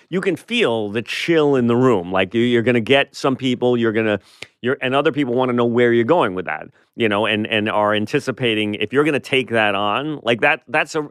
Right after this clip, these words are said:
i-, if you break that joke down, once again, if you put a schematic of that joke on a wall and, like, break it down, that's really about male utility,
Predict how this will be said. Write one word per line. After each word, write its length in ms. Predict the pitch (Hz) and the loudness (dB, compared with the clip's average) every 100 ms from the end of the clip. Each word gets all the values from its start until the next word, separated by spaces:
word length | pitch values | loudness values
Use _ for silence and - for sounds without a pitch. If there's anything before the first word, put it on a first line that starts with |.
| _ _ _ - | _ _ _ -4
i-, 120 | 170 | -2
if 120 | 160 | -2
you 80 | 143 | -4
break 360 | 170 135 156 170 | -4 0 2 2
that 220 | 160 147 | 0 -2
joke 320 | 120 143 120 | 0 0 0
down, 380 | 123 113 117 135 | 0 2 2 0
once 200 | 127 127 | 0 -2
again, 440 | 117 120 123 135 135 | -2 -2 0 -2 -4
if 140 | 120 | -8
you 60 | 110 | -8
put 180 | 90 127 | -4 -2
a 100 | 113 | -2
schematic 640 | - - 110 110 123 131 | -6 -6 -2 0 0 -2
of 80 | 120 | 0
that 140 | 123 | 0
joke 260 | 113 127 120 | 0 0 0
on 100 | 113 | -2
a 60 | 104 | -2
wall 440 | 107 113 117 127 | 0 2 2 2
and, 100 | 110 | 0
like, 180 | 107 104 | 0 -2
break 180 | 117 110 | -2 -2
it 60 | 135 | 0
down, 320 | 196 135 120 - - - - | 0 0 -4 -10 -20 -12 -4
that's 200 | 156 151 | -2 0
really 280 | 175 165 | -2 2
about 380 | 143 131 123 117 | 0 2 -2 -4
male 440 | 113 139 127 139 143 | -10 0 2 4 2
utility, 760 | 120 113 143 117 95 - - | 0 0 0 0 0 -4 -12